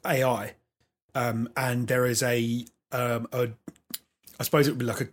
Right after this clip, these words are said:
communication system. I think it's called, like, direct, I can't remember what it's called, like, direct comms or something, where players, so people who have other avatars in the game who are players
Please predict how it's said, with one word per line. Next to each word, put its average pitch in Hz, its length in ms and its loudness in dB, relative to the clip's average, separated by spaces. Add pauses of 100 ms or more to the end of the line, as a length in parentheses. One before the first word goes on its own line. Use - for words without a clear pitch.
communication 135 580 0
system. 117 400 -2
I 143 60 -8
think 202 80 -2
it's - 80 -2
called, 127 160 -2
like, 120 180 -2
direct, 120 540 -2 (520)
I - 40 -16
can't - 80 -8
remember - 20 -2
what 143 40 -4
it's 127 140 -6
called, 120 120 0
like, 110 120 -2
direct 120 300 0
comms 120 260 0
or 107 40 -2
something, 113 320 -4 (240)
where 120 180 2
players, 156 600 4 (500)
so - 160 -2
people 156 320 2
who 139 120 4
have 135 100 4
other 131 260 4
avatars 120 380 0
in 120 60 0
the 117 60 -2
game 127 280 2
who 110 120 -2
are 104 60 -2
players 113 500 0